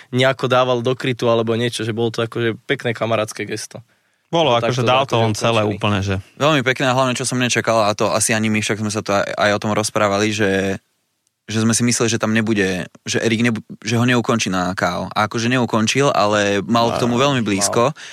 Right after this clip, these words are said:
Speaker 3: A z toho som bol tiež prekvapený, že proste Kiri ho takto fakt, že
Speaker 2: To som
Speaker 3: zničiť.
Speaker 2: netypoval, to som ne-, neveril. Ako čakal som väčšiu vyrovnanosť v tomto zápase.
Speaker 3: A ja. A však to aj Kiri potom na konci sám povedal, že,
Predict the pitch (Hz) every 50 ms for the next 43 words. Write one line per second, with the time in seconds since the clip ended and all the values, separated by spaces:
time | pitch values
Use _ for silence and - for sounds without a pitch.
0 | - - - - - _ _ _ - - 110 - 127 120 - 120 110 110 110 -
1 | 113 - - 110 110 95 104 95 - 101 101 101 107 - 104 104 - - 92 -
2 | - 123 123 123 120 110 110 107 107 101 101 110 131 - - 113 - - - 104
3 | 101 95 - - - _ _ _ _ _ - - 120 110 110 117 107 113 123 -
4 | - - 156 131 120 120 - - 110 110 104 104 101 92 101 117 113 - 113 104
5 | 101 104 101 101 104 104 101 - - - - - - 135 - 160 143 - 160 -
6 | - 170 165 - 175 151 123 139 143 - - - 131 120 113 113 110 113 101 101
7 | 101 104 - - 78 - - - 95 98 101 98 - 95 95 98 87 87 95 -
8 | _ _ _ _ _ _ _ _ _ _ _ _ _ _ - - 113 - 127 -
9 | - 123 110 107 - - 120 104 98 - 101 - 101 101 101 - - 98 98 -
10 | - - 101 98 95 98 95 92 92 92 95 98 98 95 101 101 98 98 98 95
11 | 95 95 -